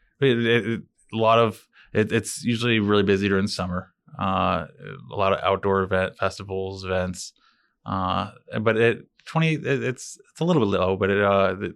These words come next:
I think one year I, I think it, me personally, I did thirty-seven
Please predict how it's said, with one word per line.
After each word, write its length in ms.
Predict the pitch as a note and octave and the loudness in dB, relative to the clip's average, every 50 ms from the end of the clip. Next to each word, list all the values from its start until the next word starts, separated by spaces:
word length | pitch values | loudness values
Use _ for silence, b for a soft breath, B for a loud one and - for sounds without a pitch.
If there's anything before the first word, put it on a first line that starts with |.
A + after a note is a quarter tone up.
| _ _ | _ _
I 100 | - G#2+ | -4 0
think 160 | A2+ B2 A2+ G2+ | 0 0 2 2
one 180 | G2+ A#2+ D#3 | 2 2 4
year 160 | C#3 G#2+ F#2+ | 4 4 2
I, 240 | F#2 G2 G2 - - | 2 2 2 0 0
I 40 | G2+ | -2
think 240 | G2 - - G#2+ G#2 | -2 -4 -6 -6 -6
it, 80 | - - _ - - _ _ | -6 -8 _ -20 -20 _ _
me 120 | A2 G#2+ | 0 0
personally, 380 | G2+ - G#2+ A2+ A2+ G#2+ F#2+ F#2 | 2 2 0 0 0 -2 -2 -4
I 40 | F2+ - _ _ _ | -4 -6 _ _ _
did 200 | - G2 G2 - - _ _ _ _ _ - | -4 -4 -4 -4 -12 _ _ _ _ _ 0
thirty-seven 720 | G2+ G2 G2+ G2 - - G#2 G2+ G2+ G2+ G2 G2 - | 0 2 2 0 -2 0 0 0 0 0 -2 -2 -4